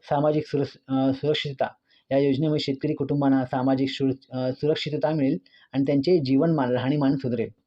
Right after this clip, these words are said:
महात्मा ज्योतिराव फुले कर्जमाफी योजना दोन हजार चोवीस ही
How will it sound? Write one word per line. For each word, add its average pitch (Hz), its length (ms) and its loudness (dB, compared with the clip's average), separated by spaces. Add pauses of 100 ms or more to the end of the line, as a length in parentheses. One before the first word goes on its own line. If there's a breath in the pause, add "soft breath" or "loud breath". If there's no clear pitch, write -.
(2000)
महात्मा 196 280 4
ज्योतिराव 233 300 4
फुले 220 220 4
कर्जमाफी 196 440 4
योजना 165 360 4
दोन 131 160 2
हजार 156 140 2
चोवीस 170 360 2
ही 143 440 -2